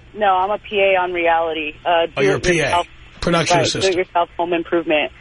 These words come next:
Speaker 1: uh, show. And, uh, I'm just laughing my ass off because all these shows are going down, and now reality's up. And, you know, I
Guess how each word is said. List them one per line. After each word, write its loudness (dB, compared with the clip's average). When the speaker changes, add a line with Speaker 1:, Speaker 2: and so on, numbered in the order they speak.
Speaker 1:
uh, 2
show. 0
And, 4
uh, 0
I'm 0
just -2
laughing -2
my 0
ass 0
off -6
because 0
all 2
these -4
shows 2
are 2
going 0
down, 0
and -2
now 2
reality's -2
up. 0
And, 0
you 0
know, 4
I 0